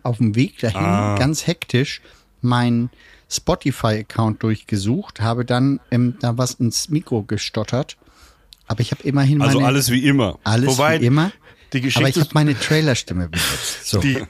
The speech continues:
Speaker 3: die Geschichte zu deinem Lieblingslied Karl der Käfer, die hätte ich gerne gehört.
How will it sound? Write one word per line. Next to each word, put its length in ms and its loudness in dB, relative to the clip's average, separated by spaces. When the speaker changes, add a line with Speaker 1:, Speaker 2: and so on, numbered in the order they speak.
Speaker 3:
die 100 -2
Geschichte 420 0
zu 120 -4
deinem 160 2
Lieblingslied 400 -2
Karl 180 2
der 120 2
Käfer, 320 -2
die 100 0
hätte 180 2
ich 80 -2
gerne 280 0
gehört. 520 -2